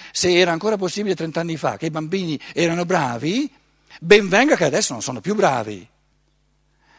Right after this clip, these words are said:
Perché qual è il risultato di questa, di questa bravura che abbiamo avuto noi quando eravamo bambini? Questo dormitorio culturale di, di, del materialismo dove la gente vuole soltanto godersi la vita e non cammina, non cammina, non cammina.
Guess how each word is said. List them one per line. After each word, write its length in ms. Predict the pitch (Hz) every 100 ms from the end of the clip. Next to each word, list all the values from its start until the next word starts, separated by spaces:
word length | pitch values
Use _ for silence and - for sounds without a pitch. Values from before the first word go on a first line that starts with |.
| - - -
Perché 260 | 190 208
qual 180 | 196 226
è 80 | 285
il 80 | 240
risultato 760 | 185 196 - 180 143 - 123
di 120 | 131
questa, 340 | 156 185 - 165 147 - -
di 80 | 160
questa 300 | 185 185 170
bravura 680 | 185 165 208 202 170 139
che 100 | -
abbiamo 240 | 156 170 175
avuto 260 | 175 175
noi 160 | 165 185
quando 220 | 180 151
eravamo 220 | 147 139
bambini? 640 | 131 131 123 123 110 101 95 _ _ _ _ _ -
Questo 300 | - 190 190
dormitorio 640 | 185 190 190 185 220 208
culturale 600 | 196 196 202 190 240 302
di, 140 | 143 139
di, 160 | 131
del 180 | 127 131
materialismo 720 | 139 139 147 139 160 208 170 - -
dove 180 | - 143
la 100 | 135
gente 280 | 135 151 147
vuole 140 | 139
soltanto 300 | 139 147 156
godersi 360 | 143 143 147 147
la 100 | 143
vita 380 | 147 175 220 220 - -
e 140 | 143
non 220 | 151 165
cammina, 500 | - 160 147 196 170
non 180 | 131 160
cammina, 440 | 160 151 165 196 139
non 140 | 131
cammina. 540 | 123 117 135 156 92